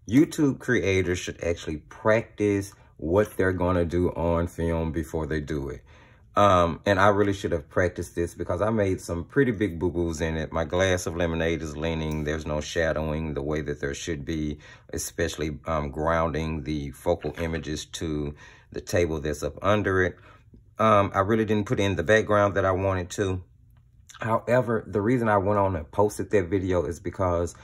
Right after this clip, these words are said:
I kinda wanted people to see that YouTube creators, everybody, every artist, everyone doing anything,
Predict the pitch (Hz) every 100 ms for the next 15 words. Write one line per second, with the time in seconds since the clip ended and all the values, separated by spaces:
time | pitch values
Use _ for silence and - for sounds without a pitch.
0 | - - 95 92 117 117 104 101 90 -
1 | _ _ _ _ _ _ _ _ - 123
2 | 95 90 - 98 85 73 - - 85 104
3 | - 107 95 - 92 95 90 85 - -
4 | 127 135 92 90 82 82 90 82 - 104
5 | 104 104 101 - - 107 117 107 104 101
6 | 92 90 82 104 101 92 101 87